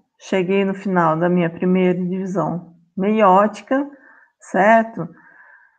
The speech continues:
É, entretanto, eu ainda tenho que separar as cromátides irmãs, certo? E aí, é isso que acontece na segunda etapa da meiose, certo?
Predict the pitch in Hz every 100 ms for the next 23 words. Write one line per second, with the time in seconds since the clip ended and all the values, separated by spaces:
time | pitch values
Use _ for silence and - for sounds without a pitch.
0 | - 190 196 190 190 185 180 - 190 196
1 | 196 226 226 233 254 254 240 190 190 196
2 | 202 208 196 190 190 214 214 226 208 196
3 | 208 220 - _ _ - 190 190 185 214
4 | 220 208 170 170 180 185 185 190 220 269
5 | 226 170 180 - - _ _ _ 180 196
6 | 202 - _ _ _ _ _ - 196 185
7 | 175 170 190 202 - 180 180 180 - 180
8 | 180 196 185 160 165 175 - - 175 185
9 | 202 - _ _ _ _ _ - 208 175
10 | 185 196 214 214 180 185 180 202 190 170
11 | 180 185 233 214 - - - - _ _
12 | - 175 185 185